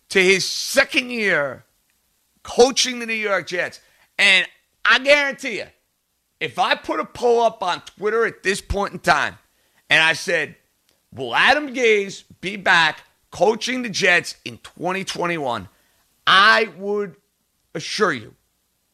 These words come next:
my poll results would be, like, ninety to ten, unless you guys just wanted to vote differently to mess him up, to have a little fun at my expense.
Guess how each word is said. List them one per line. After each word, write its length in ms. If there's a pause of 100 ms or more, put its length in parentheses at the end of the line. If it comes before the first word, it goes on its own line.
(160)
my 220
poll 340
results 440
would 180
be, 80
like, 300
ninety 560
to 80
ten, 380
unless 280
you 80
guys 260
just 160
wanted 260
to 80
vote 340
differently 580 (440)
to 100
mess 260
him 100
up, 380 (720)
to 80
have 140
a 20
little 160
fun 240
at 80
my 140
expense. 600